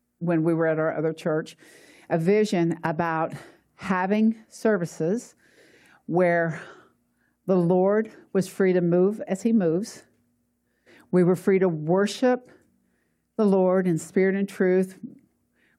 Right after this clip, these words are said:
We were free to allow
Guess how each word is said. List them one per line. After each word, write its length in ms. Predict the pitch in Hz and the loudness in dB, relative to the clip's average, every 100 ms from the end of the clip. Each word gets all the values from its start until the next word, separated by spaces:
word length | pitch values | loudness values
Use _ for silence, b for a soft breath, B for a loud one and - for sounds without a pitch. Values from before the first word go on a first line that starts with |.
| - | -2
We 140 | 175 | 2
were 120 | 175 | 2
free 440 | 175 - 196 196 196 | -2 -2 2 2 0
to 680 | 196 - 190 180 175 175 165 - b b b b - | -4 0 2 4 4 2 -2 -12 b b b b -6
allow 880 | 175 170 170 175 180 196 220 247 | -2 0 0 0 0 -2 -2 -4